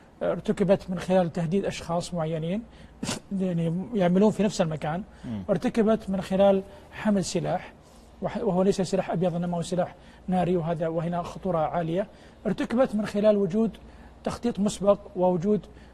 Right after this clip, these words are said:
Speaker 1: كل
Speaker 2: نعم.
Speaker 1: عناصر الجريمة المتوقعة. وبالتالي أنا أتوقع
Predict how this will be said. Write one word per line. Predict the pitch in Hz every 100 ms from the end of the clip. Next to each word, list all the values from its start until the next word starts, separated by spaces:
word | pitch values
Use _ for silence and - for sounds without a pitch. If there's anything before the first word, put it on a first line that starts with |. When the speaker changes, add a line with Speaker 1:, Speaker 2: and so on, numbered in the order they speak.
| -
Speaker 1:
كل | 269 277
Speaker 2:
نعم. |
Speaker 1:
عناصر | 208 202 190
الجريمة | 180 185 185
المتوقعة. | 170 160 - 147
وبالتالي | 180 240 254 247 240 247 - - - - -
أنا | 233 220
أتوقع | - 170 - 156